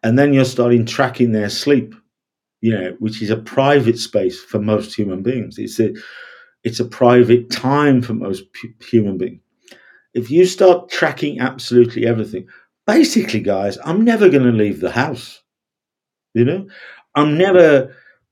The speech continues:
I create such a, a behavioral attitude to my day that I, I can't go near the supermarket. I can't eat this. I can't drink that. I can't do that. I can't smile. I can't laugh. I can't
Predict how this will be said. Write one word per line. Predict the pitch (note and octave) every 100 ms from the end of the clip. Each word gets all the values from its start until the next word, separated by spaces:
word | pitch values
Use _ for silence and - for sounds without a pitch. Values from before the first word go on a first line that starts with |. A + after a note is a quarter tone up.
| _ _ _ -
I | C#3
create | D#3 - - D#3+ C#3+ C#3+
such | - - G3 -
a, | E3+ D3 C3+ A#2+ - - - -
a | B2
behavioral | A#2+ C3 A#2+ D3 D#3+ D#3 C#3+ C3 B2 A#2+ - _
attitude | C3+ C#3 D#3 C#3+ - A#2+ G#2+
to | A2+
my | A2 G#2+
day | A2 B2 G#2
that | G2+ A2+
I, | A#2+ - - - _ _ -
I |
can't | A#2 E3+ F3 F3
go | C#3+
near | C#3 C3
the | B2+
supermarket. | B2 D3 C#3+ B2 G2 F2+ G#2+ -
I |
can't | F#2 C#3 C#3 C3+
eat | C3+ C#3
this. | D3 B2 A2
I |
can't | - B2 B2+ A#2+
drink | B2+ B2+
that. | C#3+ -
I | -
can't | - C3 C3+ B2
do | C3+
that. | C#3+ C3+ - - - -
I | A2
can't | A#2+ C3 B2
smile. | - - C#3 D3 B2 F#2+ -
I | A2
can't | A2 A2+ A2+
laugh. | B2 C3+ A#2 A#2+
I | G#2+
can't | - A#2+ A#2+